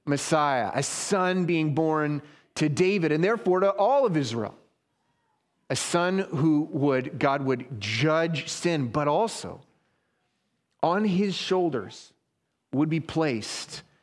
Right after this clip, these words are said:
the government, the responsibility to rule and save God's people. "For to us a child is born, to us a son is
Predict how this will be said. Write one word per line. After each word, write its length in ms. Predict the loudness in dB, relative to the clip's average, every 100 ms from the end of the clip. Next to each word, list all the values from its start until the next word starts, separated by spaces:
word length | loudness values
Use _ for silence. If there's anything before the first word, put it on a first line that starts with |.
| _ _ -14
the 320 | 0 0 0 -4 -4
government, 640 | -2 0 0 0 -2 -8 -20 _ -8
the 160 | 0 0
responsibility 1300 | 0 -2 -4 -2 0 2 0 -2 0 2 2 2
to 140 | 2 0
rule 560 | 2 2 4 4 2
and 240 | -2 -2 -2
save 840 | -4 -8 -10 -4 0 0 0 -4
God's 500 | -4 -2 -2 -4 -6
people. 560 | -14 -2 -2 -2 -10 -12 _ _ _ _ _ _ _ -2
"For 180 | -2
to 260 | 0 -2 0
us 340 | 0 -2 -6 -10
a 60 |
child 440 | -10 -4 -2 -2 -4
is 160 | -6
born, 540 | -6 -4 -4 -6 -10 -16 _ _ _ _
to 200 | -4 0
us 260 | 0 -2 -6
a 80 | -8
son 420 | -6 -4 -2 -2
is 640 | -2 0 0 -2 -6 -12